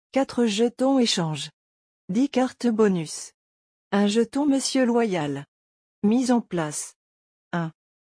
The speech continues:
Chaque joueur prend une carte locomotive et la place devant lui.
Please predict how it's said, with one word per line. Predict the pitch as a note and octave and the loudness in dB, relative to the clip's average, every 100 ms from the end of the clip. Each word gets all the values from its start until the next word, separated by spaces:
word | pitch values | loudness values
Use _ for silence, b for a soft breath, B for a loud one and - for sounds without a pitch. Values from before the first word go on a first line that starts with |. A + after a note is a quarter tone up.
| - | -8
Chaque | - A3+ G3 | -4 -2 0
joueur | G3 G3+ A#3 - | 2 2 0 -4
prend | - A#3 A3+ | -4 0 2
une | G3 F3+ | 2 0
carte | - G3 - | -2 -4 0
locomotive | G3 F3 E3 F#3+ F3+ E3+ - A3+ G#3 | 0 0 0 0 0 -2 -4 -2 0
et | |
la | G#3 F#3 | 0 -2
place | - A3 B3+ F#3 | -2 -2 -2 -4
devant | G3+ A#3 G#3 | -2 -2 -2
lui. | E3+ D3+ D3 | -4 -6 -12